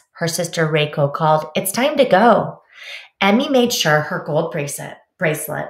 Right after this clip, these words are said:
was secure on her wrist. Then she put on both her sweater and her coat so she wouldn't have to carry them.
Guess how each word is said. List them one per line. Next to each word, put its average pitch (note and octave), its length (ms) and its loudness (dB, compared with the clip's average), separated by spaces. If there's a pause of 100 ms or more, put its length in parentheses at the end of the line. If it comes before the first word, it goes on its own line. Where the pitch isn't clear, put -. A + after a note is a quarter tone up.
was - 360 -8
secure F#3+ 720 0
on D#3 220 0
her D#3 340 -6
wrist. - 460 -8 (360)
Then G#3 180 4
she - 240 -2
put F#3 240 0
on D#3 260 -2
both D#3+ 260 2
her - 120 0
sweater E3+ 640 0
and F3 220 -6
her G#3 140 -2
coat D#3+ 280 -6
so - 160 -6
she D#3+ 240 -6
wouldn't E3 380 -2
have D3+ 320 -4
to - 120 -8
carry F3+ 400 0
them. - 360 -10